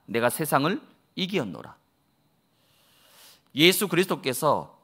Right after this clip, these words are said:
사탄과 재앙과 모든 지옥의 권세를 완전히 무너뜨리고 승리하셨습니다.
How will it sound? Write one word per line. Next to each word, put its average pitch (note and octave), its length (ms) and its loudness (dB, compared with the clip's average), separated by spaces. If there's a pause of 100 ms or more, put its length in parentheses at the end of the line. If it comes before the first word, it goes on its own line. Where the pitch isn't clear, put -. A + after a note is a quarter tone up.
(160)
사탄과 D#3+ 680 2
재앙과 C3 800 2
모든 F3 540 6
지옥의 F3+ 380 0
권세를 D#3 640 -4 (140)
완전히 F3 440 0
무너뜨리고 E3 760 -4 (120)
승리하셨습니다. C3 960 -8